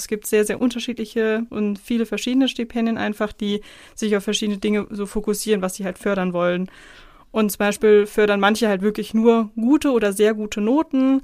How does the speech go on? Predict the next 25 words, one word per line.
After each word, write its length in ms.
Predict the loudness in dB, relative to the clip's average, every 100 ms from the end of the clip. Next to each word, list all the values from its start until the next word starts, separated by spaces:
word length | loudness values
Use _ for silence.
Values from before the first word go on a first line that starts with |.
| -4 -20 -4
andere 400 | -2 0 0 0
aber 360 | 0 -2 -2
ehrenamtliches 720 | 0 -2 0 -4 -2 -4 -4 -6
Engagement 840 | -4 -2 -2 2 2 4 2 0 -4 _ _ _ _ _ _ -20 -20
oder 220 | -4 0 0
auch 100 | -2
eine 80 |
Kombination 520 | -2 0 0 0 2 2
aus 180 | 2
beidem 420 | 2 2 2 0 -2
und 400 | -2 -4 -6 -6
andere 560 | -2 0 2 4 4 0 -14
berücksichtigen 760 | -6 -6 -2 -4 -4 -8 -4 -4
auch 100 | -4
wieder 220 | -2 -2
so, 180 | -2 -8 -12
was 300 | -10 -8 -6
so 100 | -6
dein 140 | -4 0
Hintergrund 520 | 0 2 0 0 2
ist, 160 | 0 0
also 200 | -4 -2
dein 160 | -4
familiärer 480 | -4 -4 -2 -2 0
Hintergrund. 720 | 0 0 -4 -4 -4 -2 -4